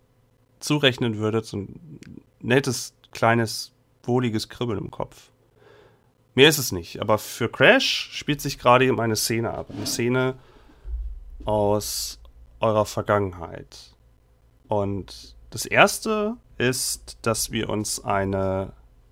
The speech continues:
dass wir eine Szene von Tal wiederfinden. Eine Szene, die Tal selber begraben hat für sich. Nicht mehr abrufbar ist.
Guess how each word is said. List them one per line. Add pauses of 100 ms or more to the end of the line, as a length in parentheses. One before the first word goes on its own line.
(120)
dass
wir
eine
Szene
von
Tal (540)
wiederfinden. (280)
Eine
Szene,
die
Tal
selber (1600)
begraben
hat
für
sich. (1160)
Nicht
mehr
abrufbar
ist.